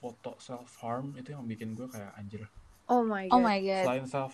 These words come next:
Speaker 1: harm
Speaker 2: That's
Speaker 1: itu
Speaker 2: worse.
Speaker 1: kayak mungkin udah sekitar tiga orang yang
Speaker 3: Tapi lo trauma gak sih menerima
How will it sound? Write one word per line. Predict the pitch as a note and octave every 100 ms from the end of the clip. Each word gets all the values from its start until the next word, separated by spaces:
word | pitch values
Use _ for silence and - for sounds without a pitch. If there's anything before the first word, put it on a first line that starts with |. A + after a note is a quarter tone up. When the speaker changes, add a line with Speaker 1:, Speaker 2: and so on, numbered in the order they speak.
| -
Speaker 1:
harm | C3+ F3
Speaker 2:
That's | B3
Speaker 1:
itu | - G#3+
Speaker 2:
worse. | G#3+
Speaker 1:
kayak | B2+ A#2 - A3+
mungkin | - D#3+ B2
udah | A2+
sekitar | - A2+ A2 G#2+ G#2+ G#2 G#2 _
tiga | A#2 G#2+ F2
orang | G2+ A#2 -
yang | G#3+ G#3 G#3+
Speaker 3:
Tapi | C4+ G4 A4 - - -
lo | F4+
trauma | A4 D#4 C4+ E4+
gak | E4+ B3+
sih | D#4+
menerima | C#4+ B3+ A#3 A#3